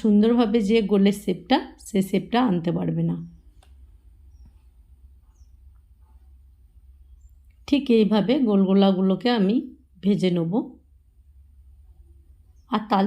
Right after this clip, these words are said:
থাকতে থাকতে একবার বানিয়ে দেখো, দেখবে বাচ্চারা তো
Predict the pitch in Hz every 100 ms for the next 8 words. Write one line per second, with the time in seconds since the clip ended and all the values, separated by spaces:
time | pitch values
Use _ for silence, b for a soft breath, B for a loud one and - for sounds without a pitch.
0 | 202 226 - 208 214 208 - 302 - -
1 | _ _ _ _ - 208 196 185 208 190
2 | 185 185 185 185 185 - - - _ -
3 | _ _ _ - - _ - - - -
4 | 226 226 311 226 208 196 240 226 233